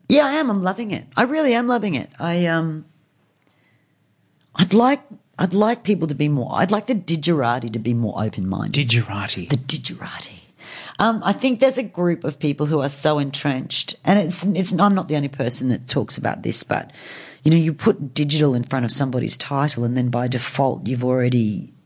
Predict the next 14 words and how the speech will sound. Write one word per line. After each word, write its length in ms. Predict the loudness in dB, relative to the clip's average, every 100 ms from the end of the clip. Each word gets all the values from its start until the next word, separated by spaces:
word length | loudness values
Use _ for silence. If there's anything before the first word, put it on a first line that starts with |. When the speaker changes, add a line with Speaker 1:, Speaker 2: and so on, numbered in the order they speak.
| _ _ _ -20 -2
Speaker 1:
removed 600 | 2 4 6 4 2 0
a 40 | -2
strategic 800 | -2 -4 -2 -2 -2 -4 -6 -14 _ _ _ _ _ _ _ -2
imperative. 680 | 0 0 -4 -4 -10 -18 -20 _ -20 -20 -20 -20 -20 _ _ 0
So 180 | 2 2
if 200 | 2 0
you're 220 | 0 2
the 100 | -2
digital 440 | 0 0 2 2
marketing 420 | 0 -4 -4 -2 -2
manager, 300 | -2 -2 0
then 200 | 0 0
by 160 | -2
default 760 | -2 -4 -2 -2 0 -2 -4